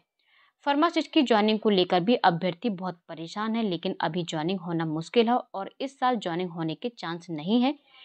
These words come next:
क्योंकि कोर्ट से मैटर फाइनल नहीं हो रहा है। तो अभी कोर्ट से मैटर फाइनल नहीं हुआ है और भी कोई अपडेट मिलेगी तो जल्द आपको सूचित किया जाएगा।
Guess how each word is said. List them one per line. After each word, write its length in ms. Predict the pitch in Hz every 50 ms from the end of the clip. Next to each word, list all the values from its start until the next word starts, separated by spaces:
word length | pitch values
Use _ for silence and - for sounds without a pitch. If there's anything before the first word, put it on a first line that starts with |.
| - - _ _ -
क्योंकि 260 | 269 277 247 330 330
कोर्ट 260 | 330 - 233 220 220
से 100 | - 277
मैटर 320 | 254 226 190 185 - 254
फाइनल 360 | 240 - - 185 175 196 240 233
नहीं 240 | 208 185 196 196 180
हो 160 | 180 175 170
रहा 120 | - 147 147
है। 160 | 151 156 - - _ _ _ _ _ _ _ -
तो 60 | - -
अभी 240 | - 208 214 226 262
कोर्ट 220 | - - 220 208
से 140 | - - 262
मैटर 300 | 247 214 185 180 233 247
फाइनल 340 | 240 - 196 170 165 175 254 226
नहीं 220 | 185 180 196 190
हुआ 200 | 175 160 131 139
है 180 | 165 170 - - - - - - - - -
और 140 | - 233
भी 120 | 254 247 285
कोई 180 | 277 277 277
अपडेट 480 | 262 - 190 185 165 180 208 214 - -
मिलेगी 460 | 175 175 170 165 185 208 208 - 240
तो 140 | 233 - 254
जल्द 280 | 202 185 180 170 170 151
आपको 260 | 156 156 - - 254
सूचित 380 | 254 - 180 170 175 175 170 170
किया 300 | _ - 170 190 208 233
जाएगा। 380 | 226 233 226 226 226 269 302